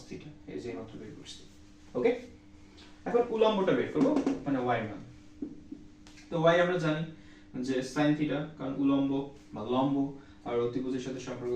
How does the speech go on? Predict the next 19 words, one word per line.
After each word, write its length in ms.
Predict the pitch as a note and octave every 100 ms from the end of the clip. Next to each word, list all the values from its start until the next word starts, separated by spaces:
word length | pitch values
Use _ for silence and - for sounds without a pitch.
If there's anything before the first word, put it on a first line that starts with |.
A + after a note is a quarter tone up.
| B2
কার? 120 | - B2 - -
Sin 160 | - B2+
theta। 200 | B2 B2 - - - - - - - - - - - - - - - -
লম্ব 200 | E3 F#3+ A3
divided 280 | A3+ A#3 A#3
by 80 | D4+ - -
অতিভুজ, 320 | G3+ F#3+ G3 - - - C#3
লম্ব 160 | C3+ B2
কি? 80 | B2 A#2+
ওয়াই, 160 | C3 B2+ - - -
আর 60 | C3 B2
অতিভুজ 320 | B2+ C#3 C#3 -
কি? 100 | A3 D4+ - - - D#3+
এমজি। 280 | E3 D#3 D#3 - - - - - - - -
তো 60 | C3 C3+
y 40 | D3
equal 180 | E3 E3+
to 60 | F#3
কি? 80 | G#3+